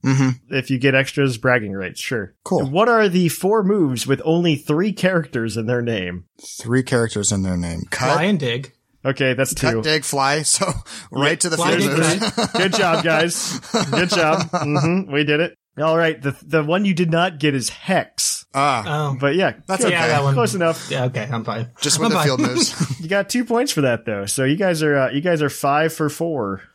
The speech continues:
Speaker 2: right now. So we're gonna go ahead and we're gonna read this next one from Liger himself, the man who put together this trivia for us. And he wants to know, this is your base stat question as always,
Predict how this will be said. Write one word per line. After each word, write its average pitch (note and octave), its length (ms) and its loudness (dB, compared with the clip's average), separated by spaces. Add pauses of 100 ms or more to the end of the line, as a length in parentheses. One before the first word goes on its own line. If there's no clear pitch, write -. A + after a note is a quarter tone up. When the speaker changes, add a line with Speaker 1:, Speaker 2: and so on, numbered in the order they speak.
(400)
Speaker 2:
right G#2+ 240 -2
now. G#2 360 -4
So C#3 320 0
we're C3+ 100 -2
gonna D3 180 0
go C#3 140 2
ahead C3+ 240 2
and A#2+ 180 -4
we're B2+ 60 -4
gonna B2+ 160 -2
read B2+ 160 0
this B2+ 160 -2
next B2+ 260 -2
one A2+ 400 -2
from B2+ 1120 2 (140)
Liger B2 880 0
himself, A2 560 -2
the A2+ 120 -4
man G#2 180 2
who G#2 80 0
put G#2+ 180 -2
together G#2 480 0
this G2+ 160 -4
trivia G2 340 0
for G2+ 280 0
us. - 160 -6 (140)
And C3 180 0
he D#3 100 4
wants D#3+ 220 2
to C#3+ 100 0
know, B2 320 0
this A#2+ 160 -4
is A#2+ 100 -4
your B2 100 0
base A2 200 -2
stat G#2 200 -2
question G#2+ 300 -6
as G#2 120 -4
always, G#2+ 380 -4